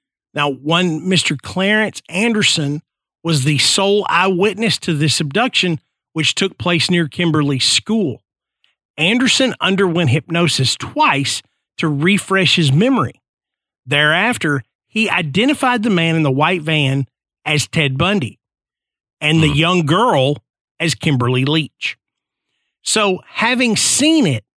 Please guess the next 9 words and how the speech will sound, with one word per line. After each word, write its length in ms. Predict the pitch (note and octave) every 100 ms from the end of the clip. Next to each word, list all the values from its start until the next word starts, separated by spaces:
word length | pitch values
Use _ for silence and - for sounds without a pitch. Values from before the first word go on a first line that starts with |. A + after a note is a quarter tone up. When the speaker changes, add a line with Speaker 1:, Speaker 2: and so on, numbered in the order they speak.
| _ _ _ _ -
Speaker 1:
um, 500 | F#3 F3+ E3+ D#3+ D3 _ _ _ _ _ _ _ -
and 120 | G#3
he 100 | G#3+
couldn't 380 | - C4 C4+ C#4+
be 180 | C4 A#3+
a 80 |
hundred 240 | G3+ A3+ F#3
percent 300 | - G#3+ D#3+
sure, 520 | - C#4+ D4+ D3